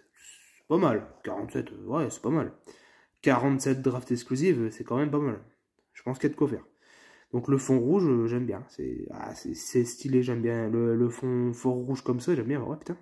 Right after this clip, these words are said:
je, je kiffe. Donc euh, du coup, quarante-sept drafts exclusives, il y a de quoi faire. Il y a de quoi te gâter. Et, euh, il y a de quoi se mettre bien et d'être gâté quand même un minimum pendant ce, pendant ce nouvel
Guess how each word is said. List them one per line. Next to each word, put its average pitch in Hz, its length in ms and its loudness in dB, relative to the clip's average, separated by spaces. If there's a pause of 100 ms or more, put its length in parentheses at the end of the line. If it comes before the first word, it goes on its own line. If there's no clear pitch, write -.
(180)
je, 117 200 4
je 147 100 0
kiffe. - 240 -6 (1040)
Donc 131 220 4
euh, 156 60 10
du 175 120 0
coup, 135 240 0 (120)
quarante-sept 190 420 4
drafts 175 240 2
exclusives, 143 500 0
il 101 60 -8
y 117 40 2
a 127 40 0
de 127 60 -4
quoi 151 120 4
faire. 120 320 -6
Il 110 80 -8
y 113 60 -2
a - 20 0
de 117 80 -8
quoi 135 120 4
te 131 60 0
gâter. 127 380 2
Et, 123 60 6
euh, 123 160 4
il 120 80 8
y 123 80 8
a 123 40 4
de 127 120 2
quoi 135 180 0
se 139 100 -10
mettre 131 140 2
bien 131 380 2
et 120 80 2
d'être 123 180 4
gâté 131 300 2
quand 135 100 2
même 131 160 2
un 127 60 2
minimum 135 500 0 (680)
pendant 123 280 2
ce, 117 440 0
pendant 135 300 0
ce 135 140 -4
nouvel 135 400 4